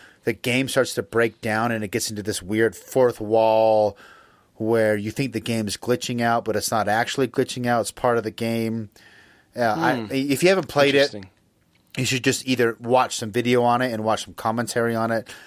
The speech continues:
Speaker 1: But Hideo Kojima, who's coming out with a new game called Death Stranding, which is actually coming out pretty soon.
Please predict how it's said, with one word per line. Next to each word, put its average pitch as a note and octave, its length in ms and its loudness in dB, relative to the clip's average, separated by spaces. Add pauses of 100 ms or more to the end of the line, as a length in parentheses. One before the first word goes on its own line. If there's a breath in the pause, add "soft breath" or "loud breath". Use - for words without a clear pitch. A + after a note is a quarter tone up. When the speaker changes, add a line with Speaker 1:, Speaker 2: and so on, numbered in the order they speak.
(220 loud breath)
Speaker 1:
But A#2+ 160 2
Hideo C#3+ 400 2
Kojima, C3 440 0
who's A#2+ 160 0
coming C#3+ 260 0
out B2+ 160 0
with - 20 -8
a G#2+ 40 -4
new C#3 180 0
game B2 360 0 (260 loud breath)
called A#2 260 0
Death A#2 180 2
Stranding, B2+ 520 0
which G#2 180 -4
is - 60 -6
actually - 220 -4
coming A2 260 -4
out G2+ 140 -2
pretty G#2 180 -2
soon. F#2+ 260 -6